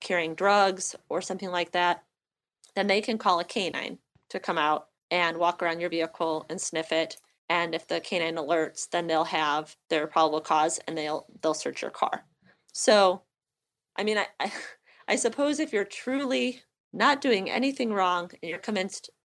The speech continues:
that nobody else has borrowed your car and done anything wrong with it, it might be easier just to say, "Yes, go ahead and search." But I always advise against it. I think that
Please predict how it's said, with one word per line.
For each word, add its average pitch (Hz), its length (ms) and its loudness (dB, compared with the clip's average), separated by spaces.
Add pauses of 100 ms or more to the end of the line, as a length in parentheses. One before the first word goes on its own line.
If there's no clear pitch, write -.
that 202 160 2
nobody 196 260 4
else 190 160 4
has 170 100 -6
borrowed 175 320 4
your 269 60 -2
car 320 240 6
and 185 120 2
done 160 120 0
anything 156 280 -6
wrong 147 200 -6
with 151 160 -10
it, 165 220 -2 (600)
it 185 120 -4
might 226 180 0
be 202 180 -4
easier 196 260 0
just - 220 -10
to 190 60 -8
say, 190 260 2
"Yes, 180 220 0
go - 100 -4
ahead 190 160 -2
and 214 120 -10
search." 214 580 0 (480)
But 180 400 2 (180)
I 220 160 4
always 196 200 2
advise 165 360 -2
against 151 360 -8
it. 151 180 -4
I 180 120 0
think 190 320 -8
that 156 340 2